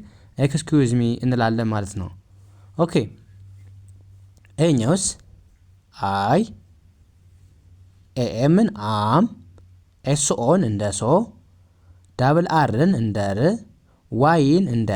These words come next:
ይ ስናነባው ሶሪ፣ ሶሪ፣ አም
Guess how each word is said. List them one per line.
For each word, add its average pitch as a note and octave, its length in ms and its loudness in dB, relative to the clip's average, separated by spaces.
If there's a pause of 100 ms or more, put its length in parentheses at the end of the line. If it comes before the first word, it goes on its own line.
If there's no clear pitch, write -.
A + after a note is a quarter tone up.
ይ A#2+ 160 0 (960)
ስናነባው A#2+ 560 0 (580)
ሶሪ፣ D3 400 2 (960)
ሶሪ፣ C#3+ 380 2 (960)
አም D#3+ 480 2